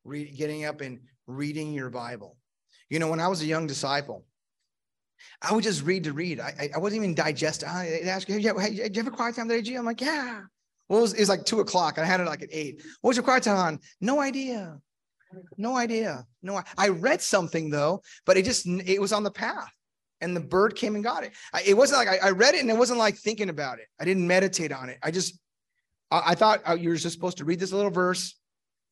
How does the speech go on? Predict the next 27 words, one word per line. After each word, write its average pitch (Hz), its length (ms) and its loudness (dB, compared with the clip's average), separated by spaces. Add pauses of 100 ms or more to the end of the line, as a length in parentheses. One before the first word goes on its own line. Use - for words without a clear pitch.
(260)
for 170 120 0
the 180 80 -2
moment, 170 420 0
and 156 100 -6
then 151 120 -2
I 147 60 -4
forget 147 260 -4
about 143 220 -8
it 139 40 -18
the 139 80 -12
rest 131 200 -12
of 127 40 -12
the 127 60 -12
day. 139 340 -10 (540)
And 151 100 0
I 160 40 2
realized 214 280 2
my 147 120 -2
life 151 200 -4
wasn't 131 240 -8
changing, 127 400 -10
and 139 80 -10
I 135 60 -6
wasn't 160 260 -6
growing. 139 320 -12 (800)
All 123 80 -12
right? 156 200 -12